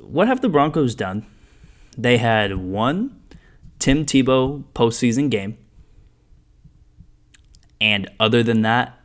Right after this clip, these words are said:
they have not made the playoffs since John Elway was the quarterback. This is not a franchise that has been built correctly to just say that, "Oh,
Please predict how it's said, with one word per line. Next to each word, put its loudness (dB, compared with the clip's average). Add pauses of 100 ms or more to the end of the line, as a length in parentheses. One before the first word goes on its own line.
(160)
they -2
have -2
not -2
made -2
the -6
playoffs -4
since -6
John -8
Elway -6 (920)
was 0
the -4
quarterback. -6 (760)
This -2
is 2
not 2
a -4
franchise -4
that -6
has -8
been -10
built -6 (500)
correctly -8 (420)
to -2
just -2
say -4
that, -8 (380)
"Oh, 4